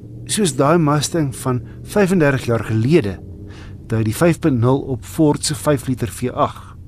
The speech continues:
Wat my steeds bybly van die vyfentagtig Mustang was die Brite krag en mooi gebrul van die V agt. Die Mustang sedert negentien vierenzestig in ongekompliseerde en bekostigbare ryding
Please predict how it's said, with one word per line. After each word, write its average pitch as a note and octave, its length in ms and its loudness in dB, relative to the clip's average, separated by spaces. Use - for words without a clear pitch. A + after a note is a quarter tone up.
Wat G#2 220 -6
my G2 80 -4
steeds - 420 0
bybly A2+ 440 0
van - 180 -4
die A2 80 0
vyfentagtig D3 680 0
Mustang F#2 440 -4
was G2 120 -6
die G#2+ 80 -2
Brite D#3 340 2
krag - 460 0
en A#2 240 2
mooi A#2+ 180 2
gebrul C3 440 2
van B2+ 180 -2
die A#2+ 100 0
V C3 240 -2
agt. - 380 -2
Die G#2 180 -4
Mustang A#2+ 480 2
sedert A2+ 380 0
negentien G#2+ 360 0
vierenzestig E3 1080 2
in A2+ 300 -2
ongekompliseerde D#3+ 1080 2
en C3+ 100 2
bekostigbare A#2 800 2
ryding G2+ 440 -2